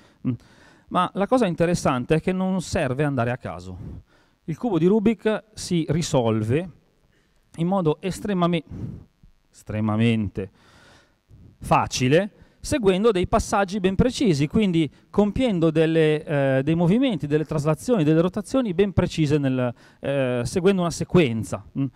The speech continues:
Ora il problema è capire la sequenza, ma tranquilli che ci sono su internet tutte le, le sequenze da fare, a seconda del colore. Però la cosa interessante è che vi permette di parlare di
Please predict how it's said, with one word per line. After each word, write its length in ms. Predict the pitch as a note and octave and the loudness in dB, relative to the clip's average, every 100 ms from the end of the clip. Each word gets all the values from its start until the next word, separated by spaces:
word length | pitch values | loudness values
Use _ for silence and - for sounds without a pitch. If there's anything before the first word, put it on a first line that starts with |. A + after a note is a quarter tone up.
| _ - - _ _ _ _ - | _ -20 -20 _ _ _ _ 0
Ora 180 | F3 C#3 | 2 4
il 60 | |
problema 280 | D3+ D3 C#3+ | 4 2 2
è 40 | |
capire 320 | B2 C3+ C#3 C3 | -2 -2 0 0
la 80 | |
sequenza, 420 | B2+ D3 C3 C3 B2 | -2 -2 0 0 -2
ma 120 | A#2 | -2
tranquilli 500 | C3 B2+ B2 A#2 A2+ | -4 0 2 2 0
che 80 | A2+ | -2
ci 120 | B2 | -4
sono 220 | B2 A2+ | -2 -2
su 160 | G2 A2+ | 0 0
internet 380 | G2+ G2 G#2 | 0 -4 -4
tutte 220 | - - G#2+ | -4 -4 -4
le, 140 | G#2 | -4
le 80 | G#2+ | -4
sequenze 420 | - - A2 A2+ | -2 0 0 2
da 100 | G#2+ | 0
fare, 280 | G#2 G#2 A2 | 0 0 0
a 40 | |
seconda 340 | A#2+ C#3 C3 B2 | -2 0 2 2
del 160 | A2 | 0
colore. 300 | - A2 F#2+ - - | 0 -2 -2 -8 -6
Però 140 | - A3 | -2 0
la 80 | |
cosa 160 | F3+ F#3 | 0 -4
interessante 560 | F#3 A3+ A#3 F#3+ G#3 G#3 | -2 0 0 0 0 0
è 40 | |
che 80 | D3+ | 0
vi 100 | C#3+ | 2
permette 400 | D3+ D#3 D#3+ E3 | 2 0 -2 0
di 180 | D3 C3 - _ | -2 -2 -12 _
parlare 320 | F3 E3+ E3+ | 0 2 0
di 680 | E3 D#3 D3 C#3+ C#3+ D3+ - | -2 -2 0 0 -2 -6 -16